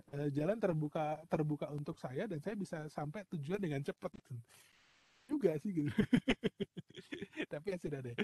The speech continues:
memang agak susah itu ya. Hilangkan budaya. <laughs> Oke, next ada Paul Healthcare. Nah, ini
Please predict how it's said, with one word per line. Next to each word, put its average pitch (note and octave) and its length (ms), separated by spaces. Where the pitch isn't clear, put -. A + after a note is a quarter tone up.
memang F3+ 300
agak D3 240
susah E3+ 240
itu B2+ 220
ya. A2+ 100
Hilangkan D#3+ 400
budaya. B2+ 560
<laughs> - 1700
Oke, D3+ 580
next C#4+ 460
ada A3 340
Paul A3+ 180
Healthcare. F3+ 540
Nah, A#2 240
ini A2 160